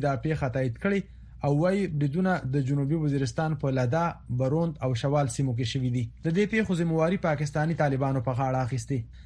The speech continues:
دغه تازه پیښې چې په کومه سیمه کې شوي دي، د پاکستان پوځ په کال دوه زره نهم کې دغلته د وسلوالو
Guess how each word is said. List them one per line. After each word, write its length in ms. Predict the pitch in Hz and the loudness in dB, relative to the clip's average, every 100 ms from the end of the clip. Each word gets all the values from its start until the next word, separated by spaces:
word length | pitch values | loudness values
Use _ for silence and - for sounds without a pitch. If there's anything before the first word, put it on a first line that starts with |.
| - 147 | -4 0
دغه 120 | 160 180 | 2 2
تازه 220 | 180 196 220 | 2 0 0
پیښې 220 | 214 202 | 0 0
چې 60 | 180 | -2
په 40 | 175 | -2
کومه 180 | 190 185 - - | 0 0 -2 -2
سیمه 200 | 185 165 160 | 0 0 0
کې 80 | - | -2
شوي 200 | 214 208 185 | -2 -2 -2
دي، 80 | 185 - 143 | -2 -2 0
د 160 | 147 147 | 0 0
پاکستان 480 | 147 147 143 160 147 | 0 -2 -2 -2 0
پوځ 300 | 190 196 185 - | 0 0 -2 -2
په 60 | 147 - | -2 0
کال 220 | 151 143 - 131 127 | 0 0 -4 -2 0
دوه 160 | 165 151 | 0 2
زره 180 | 147 120 - - 139 143 | 2 0 -6 -8 -2 2
نهم 320 | 139 202 190 | 2 0 0
کې 400 | 156 113 - 123 156 | -2 -2 -6 0 2
دغلته 500 | 170 151 170 147 127 | 2 2 0 0 0
د 80 | 143 | 0
وسلوالو 500 | 143 139 147 156 | 0 0 0 0